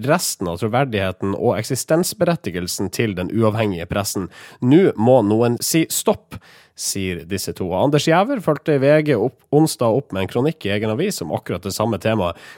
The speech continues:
Content marketing er en redaksjonell gjøkunge som er ikledd et fjollet navn fra den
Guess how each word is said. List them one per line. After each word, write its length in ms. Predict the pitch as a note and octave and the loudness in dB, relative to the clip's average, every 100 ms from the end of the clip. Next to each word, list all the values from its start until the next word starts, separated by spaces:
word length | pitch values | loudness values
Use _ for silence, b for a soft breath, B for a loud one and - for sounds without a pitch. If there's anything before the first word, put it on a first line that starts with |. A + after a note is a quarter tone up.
| B | B
Content 400 | E3+ E3+ C3 B2 | 2 2 0 2
marketing 640 | C3 F#3+ F#3+ G#2+ G#2+ G#2 - | 4 4 0 -2 0 0 0
er 240 | B2 C#3 | 2 2
en 100 | F#2+ | 2
redaksjonell 600 | G2+ G2+ G#2 - A#2+ C3+ A2 | -2 -2 -2 -4 -2 -2 -2
gjøkunge 880 | G#2+ B2+ D3+ - - F3 B2 E2 | 0 4 4 2 0 2 2 -2
som 160 | E2+ G#2+ | -4 -2
er 320 | E2+ B2 A#2+ - | 0 2 0 -2
ikledd 460 | C3+ E3 - F#2 D2 | -2 -2 -2 -2 -4
et 80 | G#2 | -8
fjollet 560 | - C3 D#3 D3+ - | -2 2 4 4 2
navn 320 | G#2+ C3 - - | 2 4 2 -2
fra 200 | G2+ | -4
den 80 | G2 | -2